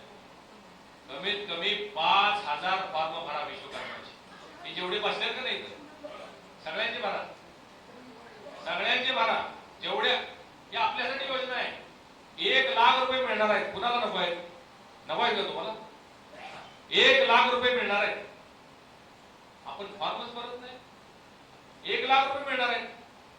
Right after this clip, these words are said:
आपल्या प्रत्येक कार्यकर्त्याला, पदाधिकाऱ्याला, गावातल्या आपल्या मतदाराला आपल्या विचाराच्या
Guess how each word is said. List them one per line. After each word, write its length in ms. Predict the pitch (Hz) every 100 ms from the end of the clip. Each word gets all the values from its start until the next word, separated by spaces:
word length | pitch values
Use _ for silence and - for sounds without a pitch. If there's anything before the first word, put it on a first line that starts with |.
| -
आपल्या 400 | 139 147 208 240
प्रत्येक 560 | 240 202 196 208 247 247
कार्यकर्त्याला, 720 | 214 196 196 190 185 202 220
पदाधिकाऱ्याला, 1160 | 220 185 180 202 202 196 185 180 180 196 214 220
गावातल्या 560 | 185 165 180 190 196 180
आपल्या 300 | 180 185 180
मतदाराला 580 | 160 175 180 180 185
आपल्या 360 | 190 170 165 180
विचाराच्या 720 | 180 170 165 - 196 - -